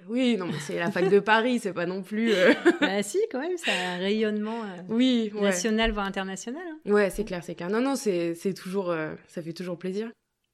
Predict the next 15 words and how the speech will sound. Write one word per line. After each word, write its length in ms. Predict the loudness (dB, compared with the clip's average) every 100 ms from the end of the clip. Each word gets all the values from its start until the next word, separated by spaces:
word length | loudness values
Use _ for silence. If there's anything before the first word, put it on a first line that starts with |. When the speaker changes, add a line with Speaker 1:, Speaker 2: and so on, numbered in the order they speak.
| 2
Speaker 1:
Et 100 | 4
du 160 | 4 2
coup, 160 | 2
en 360 | 4 4 4 4
licence, 760 | 2 0 0 0 0 -2 -8 -4
euh, 240 | 2 4 4
donc 240 | 2 0
anglais-italien, 840 | 0 2 2 2 0 2 2 2 2
bon, 180 | 4 2
ça 160 | 0
se 60 | -4
passait 240 | -4 -4
très 180 | -6 -4
bien, 360 | -2 -2 -4 -4
euh, 320 | -4 -4 -8